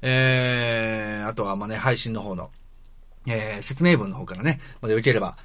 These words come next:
あのー、質問箱飛んで、えー、ご質問いただければと思いますので、よろしくお願いします。匿名なんでね、もう無責任に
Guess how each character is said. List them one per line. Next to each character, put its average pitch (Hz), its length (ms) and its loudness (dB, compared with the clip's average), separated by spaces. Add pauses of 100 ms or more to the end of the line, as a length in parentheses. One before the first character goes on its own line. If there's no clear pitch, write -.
(140)
あ 107 140 0
の 95 1120 -8
ー、 87 40 -10
質 - 140 -2
問 110 120 -2
箱 95 160 -6
飛 123 160 0
ん 107 40 -2
で、 85 180 -6 (100)
え 90 720 -10
ー、 - 20 -12
ご 104 80 -6
質 - 160 -10
問 98 100 -8
い 95 40 -10
た 107 80 -6
だ 101 40 -10
け 107 80 -14
れ 104 40 -8
ば 92 100 -10
と 104 80 -10
思 120 100 -6
い 147 40 -4
ま 180 100 0
す - 80 -6
の 139 60 -2
で、 113 40 -2
よ 107 60 -2
ろ 104 60 -6
し - 80 -8
く 101 100 -10
お - 20 -6
願 98 140 -8
い 104 60 -10
し - 60 -4
ま 170 80 2
す。 - 100 -4
匿 196 200 6
名 247 160 6
な 156 100 4
ん 107 40 -2
で 90 80 -6
ね、 117 240 -6
も 101 140 -8
う - 20 -6
無 127 120 4
責 220 260 8
任 123 180 2
に 92 160 -8